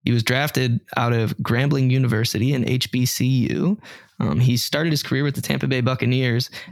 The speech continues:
At the time, even though he took his team to, at that time they were in the A F C, I believe.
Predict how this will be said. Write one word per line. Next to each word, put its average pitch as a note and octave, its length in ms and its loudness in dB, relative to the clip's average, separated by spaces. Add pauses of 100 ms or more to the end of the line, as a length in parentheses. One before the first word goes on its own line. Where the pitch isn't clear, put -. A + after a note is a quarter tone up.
At F#3 200 -2
the - 60 2
time, C3+ 540 2 (300)
even G3+ 300 2
though F3 340 0
he D3 140 0
took E3 160 0
his D3+ 100 0
team D3+ 300 2
to, C3 420 2 (260)
at C3+ 60 0
that C#3+ 140 -2
time C3 160 2
they B2+ 80 2
were A2+ 40 2
in A#2 60 2
the - 120 0
A F#2+ 80 0
F - 80 -4
C, - 140 -4
I - 40 -4
believe. A2 300 -2